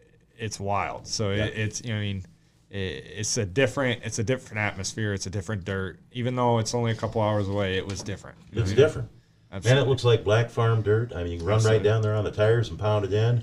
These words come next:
Speaker 1: Absolutely.
Speaker 2: And it's a very wide racetrack, or you can run way up there on the cushion. So, and, you know, for you to work that way up to, work your way up to fourth place, I mean, here we give you a rundown. Uh, Shannon Babb picks up the win. Heckenast was second.
Speaker 1: Yep.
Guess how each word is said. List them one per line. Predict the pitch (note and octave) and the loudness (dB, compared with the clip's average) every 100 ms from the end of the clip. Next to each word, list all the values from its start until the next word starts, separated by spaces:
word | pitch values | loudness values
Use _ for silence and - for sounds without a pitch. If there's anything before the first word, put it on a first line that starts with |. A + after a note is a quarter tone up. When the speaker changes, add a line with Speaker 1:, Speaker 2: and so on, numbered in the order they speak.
| - | -2
Speaker 1:
Absolutely. | E2+ - E2+ E2 | -18 -12 -6 -2
Speaker 2:
And | |
it's | - | 0
a | - | 0
very | - C#3 C#3+ A2 | 4 6 6 4
wide | F#2+ C3+ D3 | 4 4 4
racetrack, | D#2+ D2 C2+ - D2 D2 - | 2 -2 -4 -4 -4 -4 -6
or | - | -4
you | D#2 | -4
can | E2 | -4
run | F2 D#2 | -6 -6
way | D#2+ G2+ G#2 | -2 2 2
up | G2 - | 0 -4
there | F#2 F#2+ | -4 -4
on | F2+ | -6
the | |
cushion. | - G#2 F2+ C2+ C2 | 0 0 0 -6 -10
So, | - D2 C2 - - _ - | -6 -6 -6 -12 -20 _ 0
and, | G#2+ A#2 | 4 6
you | |
know, | A#2+ G#2+ | 6 6
for | |
you | B2 D#3 | 2 4
to | A2 F2 | 6 6
work | D#2+ A2 | 4 2
that | A2 G2+ | 2 4
way | G#2 G#2 | 6 6
up | G#2 G2+ | 4 -2
to, | F#2 E2+ | -4 -4
work | F2 A2 G2 | -2 -2 2
your | G2 | 2
way | |
up | - | 0
to | |
fourth | - G2 - | 2 2 4
place, | G#2 F#2 - | 6 6 4
I | E2+ | -2
mean, | D2+ - _ _ _ | -2 -12 _ _ _
here | D#3 | 0
we | E3 | 4
give | C#3 | 4
you | A#2+ G#2+ | 4 6
a | |
rundown. | C3 A2 F#2 G2 G#2 | 6 6 4 4 0
Uh, | F2+ E2+ D#2+ | 0 -2 -2
Shannon | A#2 A#2 G#2+ | 2 2 6
Babb | A2+ A2+ - | 6 6 2
picks | G#2 - | 0 4
up | G2+ | 4
the | G2 | 4
win. | F#2+ G#2 G#2 F2+ | 2 4 2 0
Heckenast | G2+ - G2 G2+ G#2 G2+ | -2 -2 -2 -2 -4 -8
was | F2+ | -4
second. | - G2+ G#2 G2+ G2 | 2 2 4 2 0
Speaker 1:
Yep. | A#2 | -14